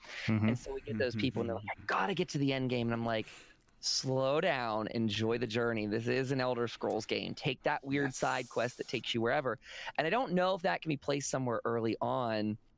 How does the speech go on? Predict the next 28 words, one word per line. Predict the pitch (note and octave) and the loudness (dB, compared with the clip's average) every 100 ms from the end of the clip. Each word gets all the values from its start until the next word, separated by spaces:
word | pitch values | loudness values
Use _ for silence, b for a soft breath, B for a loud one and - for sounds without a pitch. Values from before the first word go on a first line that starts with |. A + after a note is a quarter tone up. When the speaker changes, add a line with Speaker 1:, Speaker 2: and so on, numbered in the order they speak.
| - - A#2 | -16 -6 -2
Speaker 2:
um, | A#2+ A#2 A2 G#2+ G#2 - | 0 0 0 -2 -4 -2
but | C3+ | -2
I, | C#3+ C3+ | 0 -4
I, | - C#3 | -4 -4
I | |
feel | - G3+ | -2 0
like | G3 | 0
it | C#3+ | 0
could | - A#2+ | -2 0
be, | B2 | 0
and | A#2 | 0
I | B2+ | 0
feel | F3 | 2
like | F3+ F3+ | 2 2
maybe | C#3 C3+ | 0 0
also | - A#2+ B2+ - A#2 G#2+ G#2 - | 0 0 0 0 2 2 0 -2
it, | - | -2
it | |
makes | C3 C#3+ | -2 -2
me | C#3 | -4
think | C3+ | -2
back | B2+ A#2+ | -2 -4
to | - | -2
the | A2 A2+ - | -2 0 -2
Oblivion | A2+ A#2+ B2+ A#2+ G#2+ | 0 0 0 0 0
days. | G#2+ G#2+ G#2+ B B B B - | 0 0 -2 B B B B -2
Speaker 3:
Mm. | A2+ G#2+ | 0 0
Speaker 2:
Um, | G#2+ G#2+ | 0 -2